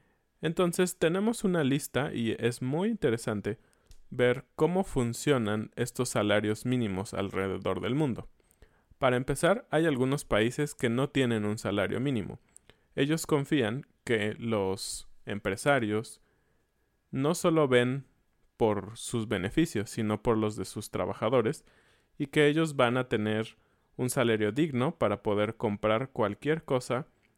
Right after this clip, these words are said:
y no tengan ningún, ningún problema para dar a sus familias. Estos países son Italia, Suiza,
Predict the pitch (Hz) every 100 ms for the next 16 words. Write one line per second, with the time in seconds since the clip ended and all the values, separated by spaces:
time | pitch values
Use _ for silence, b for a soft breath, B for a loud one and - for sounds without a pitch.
0 | - 120 120 120 120 117 113 107 104 110
1 | 104 110 - _ _ - 123 113 113 113
2 | 117 107 104 95 95 110 - 104 101 101
3 | 101 104 - _ _ - 113 - 113 120
4 | 104 85 - - - _ - - 156 196
5 | - 139 110 120 123 113 120 104 90 -
6 | 113 - 117 147 180 226 _ _ - -
7 | 139 - 139 180